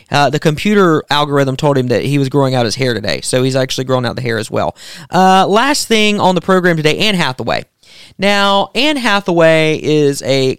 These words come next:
Hollywood darling. Uh, she is, um, I, I mean, she's been in, in, in a lot,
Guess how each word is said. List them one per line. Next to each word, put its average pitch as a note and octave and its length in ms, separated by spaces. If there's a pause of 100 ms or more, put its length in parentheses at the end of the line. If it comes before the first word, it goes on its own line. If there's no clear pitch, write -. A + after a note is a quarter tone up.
Hollywood F3+ 840
darling. D3+ 600 (440)
Uh, G2+ 140
she G#3 400
is, E3 500 (360)
um, B2+ 640 (720)
I, C#3+ 100 (120)
I D#3 40
mean, E3+ 140
she's E3 160
been F3+ 160
in, D3 180 (240)
in, D3+ 240
in D3+ 100
a D3 60
lot, E3+ 320